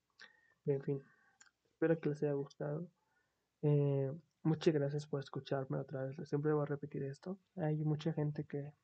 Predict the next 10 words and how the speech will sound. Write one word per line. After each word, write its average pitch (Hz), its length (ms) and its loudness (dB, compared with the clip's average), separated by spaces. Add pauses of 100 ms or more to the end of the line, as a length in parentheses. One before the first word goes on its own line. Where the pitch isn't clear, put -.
(1080)
me 139 60 -4
está 147 140 -2
escuchando 143 500 -2
otra 143 200 -4
vez. 156 260 -6
<laughs> 147 560 -2 (580)
Perdón 139 280 4
por 156 120 2
las 147 160 2
ausencias, 135 520 -2